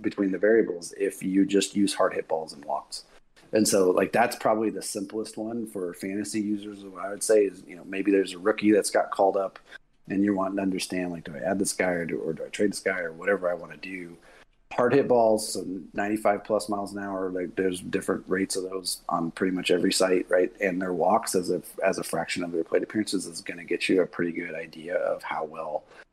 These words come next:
um, they are producing for sort of these process statistics, right? So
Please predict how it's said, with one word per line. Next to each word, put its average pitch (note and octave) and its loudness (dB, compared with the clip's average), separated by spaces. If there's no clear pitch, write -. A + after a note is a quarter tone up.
um, D2+ 0
they F2+ 2
are D#2 2
producing G#2+ 4
for A2+ 6
sort G#2 6
of G2+ 6
these G2 4
process - -4
statistics, - -8
right? D2+ -8
So D#2 -6